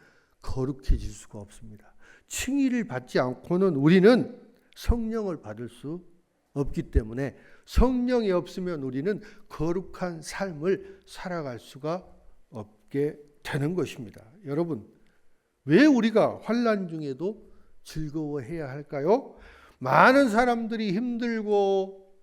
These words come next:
막 고통스러울 때 하나님을 원망하기도 하고 좌절하고 불평, 불만을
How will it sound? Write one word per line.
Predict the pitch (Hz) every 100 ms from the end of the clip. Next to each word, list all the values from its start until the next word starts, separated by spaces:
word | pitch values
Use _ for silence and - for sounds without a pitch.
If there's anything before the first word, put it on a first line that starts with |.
| -
막 | 127 127
고통스러울 | - 120 160 151 135 131 117 98
때 | 151 107 - _ _ _ _ _ _ _ _ _ _ _ _ _ _ _ _
하나님을 | - 175 147 131 113
원망하기도 | 110 117 117 104 101 98 98
하고 | 90 92 151 196 - - _ - - - -
좌절하고 | - - - 104 92 90 120 147 196 _ _ _ _ _
불평, | - 131 135 - - 160 165 165
불만을 | - 127 127 113 101 139 120